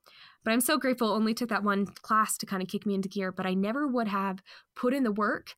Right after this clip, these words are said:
had it not been for that test. So right after that test, I realized,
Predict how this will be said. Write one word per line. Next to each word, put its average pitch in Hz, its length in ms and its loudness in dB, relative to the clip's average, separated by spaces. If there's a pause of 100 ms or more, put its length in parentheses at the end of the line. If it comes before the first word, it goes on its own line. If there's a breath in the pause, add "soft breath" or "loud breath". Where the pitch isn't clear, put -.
(220 loud breath)
had 233 180 0
it 220 80 0
not 202 200 2
been 208 120 0
for 208 140 -2
that 190 220 -2 (320)
test. - 460 0
So 196 280 2 (460 loud breath)
right 247 140 2
after 285 240 4
that 208 220 -2
test, 196 360 -2
I 202 120 2
realized, 190 720 0